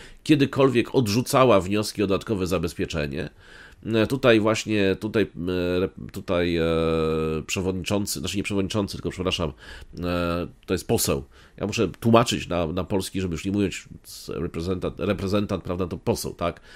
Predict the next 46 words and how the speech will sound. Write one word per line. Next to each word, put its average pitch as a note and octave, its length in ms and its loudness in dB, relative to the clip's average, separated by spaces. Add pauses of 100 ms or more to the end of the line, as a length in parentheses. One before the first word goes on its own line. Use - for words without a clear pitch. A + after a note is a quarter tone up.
(220)
e, F#2+ 380 2
z F2+ 460 2
Izby G2 260 2
Niższej. D#2 480 -2 (380)
Em, F2+ 640 -2 (160)
z, - 360 -2
właśnie G#2 300 0
Ronnie A2 300 2
Jackson A#2 380 2
powiedział: G#2 580 2 (240)
"W F2+ 100 -10
zeszłym B2+ 340 2
tygodniu A#2+ 440 2
byłem G#2+ 160 4
na G2+ 100 0
spotkaniu G#2+ 440 -2
z F#2+ 40 -4
dyrektorem G2 440 0
Secret G2+ 380 -2
Service A#2 460 2
i - 20 -10
prezydentem. G2+ 600 0 (280)
Ona A2+ 180 2
ma, G2+ 240 4 (100)
ona G#2 280 0 (320)
nie G#2 220 0
ma G#2+ 120 2
za F#2+ 120 0
wiele F#2+ 220 2
do F#2 100 0
powiedzenia. G2 600 0 (280)
Okłamała B2 640 4
nas F#2+ 240 -2
na F#2+ 100 0
spotkaniu. A2+ 680 0
Zapytałem G2 500 0
ją F2+ 180 0
konkretnie, B2+ 600 0
czy G2+ 160 0
w E2+ 60 -6
którymkolwiek A#2 600 2
momencie G2+ 420 0
wycofali A#2 580 0
się A2 140 -2
lub G2+ 180 0
odmówili G#2 580 -2